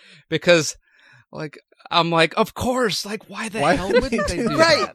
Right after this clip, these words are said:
Speaker 1: that?"
Speaker 3: yeah, why?
Speaker 1: What, what rule is there against that? Honestly, I, you could think of so many ways to bring fish from the water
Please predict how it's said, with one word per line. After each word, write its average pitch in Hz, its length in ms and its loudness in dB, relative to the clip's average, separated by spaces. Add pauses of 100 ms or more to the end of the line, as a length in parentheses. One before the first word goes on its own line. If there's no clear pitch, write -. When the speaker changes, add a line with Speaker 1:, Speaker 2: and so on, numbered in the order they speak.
Speaker 1:
that?" - 80 -6
Speaker 3:
yeah, 226 340 0
why? 226 240 2
Speaker 1:
What, - 1400 -2
what 247 320 4
rule 208 340 10
is 220 240 6
there 202 200 4
against 247 480 0
that? 160 380 4
Honestly, 196 520 -2
I, 170 200 2
you 208 140 -6
could 220 180 -6
think 214 180 0
of 185 140 -4
so - 280 -2
many 202 260 -4
ways 180 560 -2
to 135 200 -4
bring 160 340 -2
fish - 600 -6 (460)
from 175 360 -4
the 160 100 -6
water 160 520 -2